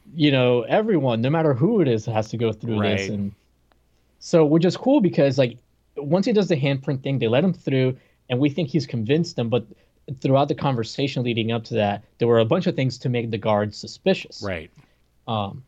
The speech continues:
Speaker 1: and as they drive away, um, we find out that, well, the guards really were suspicious, and the guard starts calling someone and, and asks for,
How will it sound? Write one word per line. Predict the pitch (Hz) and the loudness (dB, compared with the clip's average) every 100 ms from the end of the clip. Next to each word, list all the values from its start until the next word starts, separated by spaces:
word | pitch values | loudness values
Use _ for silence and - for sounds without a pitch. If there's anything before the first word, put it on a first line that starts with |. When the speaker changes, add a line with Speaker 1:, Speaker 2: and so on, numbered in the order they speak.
| _ _ - | _ _ -2
Speaker 1:
and | 175 196 123 117 - | 2 2 0 -4 0
as | 123 117 - - | 2 2 -4 -8
they | 139 117 | -4 -2
drive | 120 117 107 | 2 0 0
away, | 101 160 160 107 113 135 _ _ - | -2 0 0 -2 -6 -10 _ _ -6
um, | 117 110 107 104 104 | -2 0 0 -2 -2
we | 110 | -4
find | 107 117 107 | -2 -2 0
out | 104 101 - | 0 0 -2
that, | 107 101 101 110 | 0 2 0 -4
well, | 107 104 117 | 0 2 2
the | 123 | 0
guards | 113 120 123 110 | 0 0 0 -4
really | 131 123 | -4 -2
were | 113 185 | 2 0
suspicious, | 196 131 - 113 - 110 | 0 -10 -4 -4 -4 -10
and | - 113 113 107 | -4 0 0 0
the | 110 | -2
guard | 117 151 120 107 | 2 2 2 -2
starts | - 113 104 | -4 -4 -4
calling | - 139 151 110 | 0 2 2 0
someone | 104 113 104 104 | -4 -6 -4 -2
and, | 101 98 - _ 123 | -4 -6 -14 _ -4
and | 123 | 0
asks | 120 120 - | 0 -2 -8
for, | - 117 107 104 | 0 4 4 2